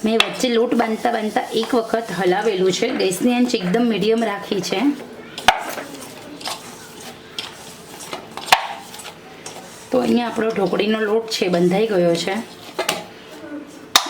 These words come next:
આમાંથી એક મોટી રોટલી, થેપલો કે રોટલી વણી શકો. બહુ પતલી પણ નહીં, બહુ જાડી પણ નહીં, મીડિયમ એવો આપણે લુવો કરવાનો છે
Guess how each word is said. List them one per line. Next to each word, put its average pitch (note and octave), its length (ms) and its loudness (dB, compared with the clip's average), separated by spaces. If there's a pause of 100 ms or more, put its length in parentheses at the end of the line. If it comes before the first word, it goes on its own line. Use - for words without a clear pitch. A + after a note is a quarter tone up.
આમાંથી G3+ 580 2 (1200)
એક - 160 -2
મોટી A#3 460 0
રોટલી, A3+ 440 0 (200)
થેપલો A3 380 0
કે A3+ 140 0
રોટલી G#3 280 2
વણી A3+ 300 4
શકો. F#3+ 340 2 (1200)
બહુ G#3 160 0
પતલી A3 320 0
પણ A3+ 160 0
નહીં, G3+ 180 0
બહુ G#3 160 4
જાડી F#3+ 340 0
પણ - 120 0
નહીં, G3 140 2
મીડિયમ F#3+ 360 2
એવો G#3 160 4
આપણે F#3 260 0
લુવો G3 260 4
કરવાનો F3 520 4
છે F3 160 -2